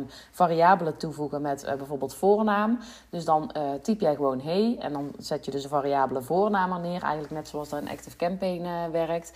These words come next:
En dan wordt automatisch die voornaam van de persoon, ehm, ingevuld. Dus dan gaat alles geautomatiseerd. Hoef jij niks meer zelf te doen. Dus je maakt één keer de bevestigingsmail, één keer de remindermail.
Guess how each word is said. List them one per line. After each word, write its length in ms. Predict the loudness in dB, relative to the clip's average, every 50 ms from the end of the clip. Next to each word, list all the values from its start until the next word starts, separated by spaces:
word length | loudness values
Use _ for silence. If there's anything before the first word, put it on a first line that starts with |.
| -18 -16 -16 -16 -10 -6
En 100 | -2 0
dan 80 | 2 4
wordt 180 | 4 2 6
automatisch 680 | 6 6 6 6 2 0 2 4 4 4 2 2 0 0
die 120 | -2 -4
voornaam 480 | 0 2 2 2 2 2 2 2 2 0
van 240 | 0 -2 -4 -4 -4
de 60 | -6
persoon, 480 | -10 -10 -8 -4 -2 -2 -2 -2 -4 -6
ehm, 320 | -6 -6 -6 -6 -6 -8 -8 -6
ingevuld. 680 | -6 -4 -4 -4 -6 -10 -6 -4 -4 -4 -4 -6 -6
Dus 160 | -6 -6 -2
dan 280 | 2 4 4 4 2 -2 -8 -14 -20 -20 -20 -20 -20 2
gaat 220 | 6 6 6 6 8 8
alles 540 | 10 12 12 12 10 6 4 2 -4 -10 -8 0
geautomatiseerd. 880 | 6 6 8 6 6 4 2 0 0 0 0 -2 -2 -2 -2 -2 -2 -4
Hoef 140 | -8 -6
jij 120 | -4 -4 -4
niks 380 | -2 -2 -2 -2 -2 -4 -8
meer 160 | -8 -6 -6 -2
zelf 300 | 0 0 0 0 -2 -6
te 100 | -8 -8
doen. 200 | -8 -8 -8 -8
Dus 140 | -10 -10
je 60 | -8 -6
maakt 240 | -6 -6 -6 -6
één 260 | -2 -2 0 2 0 0
keer 240 | 2 2 2 2
de 80 | 2 0
bevestigingsmail, 920 | -2 0 0 0 0 -2 -4 -10 -12 -10 -12 -10 -8 -6 -4 -4 -4 -4 -4 -4
één 220 | -4 -4 -4 -2
keer 180 | -2 -2 -2 -2
de 60 | -4
remindermail. 880 | -6 -4 -2 0 0 0 0 -2 -4 -4 -2 -2 -2 -2 -2 -2 -4